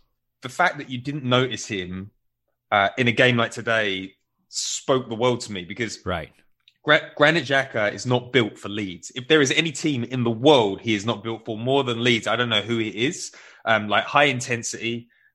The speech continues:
Speaker 1: um, like, you know, he, he's not very good. He's not very press resistant at times, but you really didn't notice him today in the best of ways. So I wanted to sort of, um, like, go through the side and talk about the things that we liked. And, um, like,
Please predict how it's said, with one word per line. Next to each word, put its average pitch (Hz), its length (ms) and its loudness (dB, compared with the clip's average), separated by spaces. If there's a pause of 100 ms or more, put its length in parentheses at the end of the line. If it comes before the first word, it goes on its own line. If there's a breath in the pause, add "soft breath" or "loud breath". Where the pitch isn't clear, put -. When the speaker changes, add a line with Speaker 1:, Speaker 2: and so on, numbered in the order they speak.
Speaker 1:
um, 98 480 -2
like, 98 380 -6
you 117 80 -14
know, 95 180 -8
he, 117 120 -18
he's 110 180 -12
not 139 80 -4
very 123 160 -2
good. 113 280 -2
He's 107 140 -14
not 127 120 -8
very 113 100 -4
press - 340 0
resistant 110 540 -4
at 95 120 -12
times, 98 380 0 (220 soft breath)
but 135 100 -2
you 127 80 2
really 170 220 4
didn't 147 200 6
notice 139 320 2
him 101 140 -8
today 92 320 -6
in 107 280 -8
the 107 60 -8
best - 300 -4
of 98 100 -10
ways. 135 460 -2 (400 loud breath)
So - 160 0
I 143 40 2
wanted 202 200 -2
to - 80 -6
sort 110 300 -4
of, 104 140 -8
um, 98 400 -2 (120)
like, 110 220 -4
go 131 120 2
through 120 180 -4
the 104 80 -8
side 117 340 4
and 101 80 -12
talk 120 200 -10
about 117 280 -4
the - 60 -16
things 117 280 -10
that 98 100 -14
we 98 60 -14
liked. 107 520 -2 (140)
And, 110 280 -6
um, 107 380 -4 (260)
like, 110 160 2